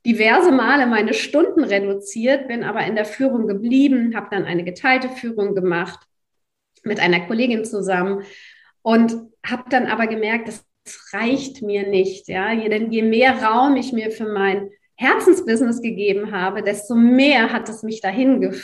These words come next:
gezogen. Und, ähm, deshalb, ähm, hab, war es dann irgendwann, es war dann letztendlich gar nicht mehr so schwer, die Führung abzugeben, weil ich ja vorher schon Schritt für Schritt losgelassen hatte. Also dieses erste Loslassen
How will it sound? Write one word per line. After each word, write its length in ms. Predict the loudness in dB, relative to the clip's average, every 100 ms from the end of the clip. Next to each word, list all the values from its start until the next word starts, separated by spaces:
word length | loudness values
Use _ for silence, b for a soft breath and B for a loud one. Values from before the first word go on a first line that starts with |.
| -18 _ _ _ _
gezogen. 1120 | -4 -2 2 4 4 2 2 2 0 -10 -20 B -20 B B B B
Und, 400 | -2 -2 -2 -6 -6
ähm, 480 | -4 -2 -6 -8 -2
deshalb, 600 | -2 0 0 0 -2 -10
ähm, 380 | -6 -4 -4 -4
hab, 220 | -6 -4
war 160 | -4 -4
es 100 | -4
dann 240 | -4 -2
irgendwann, 680 | -2 -4 -6 -4 -2 -2 -4 -12 b b b
es 120 | -2
war 100 | 2 4
dann 160 | 4
letztendlich 680 | 2 -2 -4 -4 -2 -4 -4
gar 180 | -2 0
nicht 180 | -2 -2
mehr 160 | -4
so 160 | -4 -6
schwer, 480 | -8 -8 -2 -2 -2
die 120 | -4
Führung 460 | -6 -6 -6 -8
abzugeben, 640 | -8 -14 -12 -12 -6 -4 0
weil 180 | 2 0
ich 140 | 0
ja 100 | -4
vorher 420 | -8 -6 -2 0
schon 300 | -2 -4 -4
Schritt 440 | -4 -6 -2 -2 -2
für 180 | -8 -8
Schritt 400 | -6 -6 -6 -4
losgelassen 920 | 4 4 2 -4 -4 -6 -6 -8 -6
hatte. 320 | -8 -12 -12
Also 240 | -8 -8 -6
dieses 340 | -4 -4 -4 -4
erste 460 | -2 0 -2 -6 -2
Loslassen 800 | 0 -2 -4 -4 -4 -2 -4